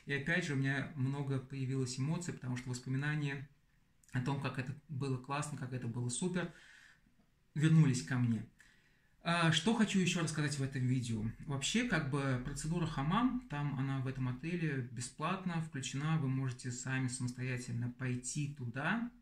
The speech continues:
э, лечь на этот хамам. Единственное, что у вас не будет никакой пены, никакого массажа, никакого пилинга у вас не будет, вы можете там просто полежать, погреться,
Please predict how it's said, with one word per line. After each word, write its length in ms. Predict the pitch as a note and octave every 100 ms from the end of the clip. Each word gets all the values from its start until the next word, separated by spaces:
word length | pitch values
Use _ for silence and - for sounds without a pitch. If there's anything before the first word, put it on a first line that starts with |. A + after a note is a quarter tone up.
| - - - _ _ _ _ - _ _ _ -
э, 400 | C#3+ C3+ B2 A#2 A2 - _ _ _ _ _ _
лечь 260 | C#3+ D3 D3
на 60 | C3+
этот 200 | C3 B2
хамам. 560 | - C3 F#3 A3 A3 _ _ -
Единственное, 380 | C3+ D#3 D3+
что 120 | - C3+
у 40 |
вас 120 | B2
не 80 | C3
будет 200 | B2+ B2
никакой 260 | B2+ B2 B2+
пены, 380 | F3 G3 F#3+ F#3+ - _ _ _ _ _
никакого 400 | C#3 B2+ - C3+
массажа, 420 | B2+ B2 D#3+ D#3+
никакого 380 | C#3 A#2+ - B2+
пилинга 320 | D#3 E3 D#3+
у 40 | C3+
вас 140 | C3
не 60 | C#3
будет, 200 | D3+ D3+
вы 60 |
можете 220 | C3 B2+ -
там 120 | A#2+
просто 280 | - C3 -
полежать, 440 | - B2+ B2 A#2+
погреться, 540 | - A#2 E3 A3 F#3+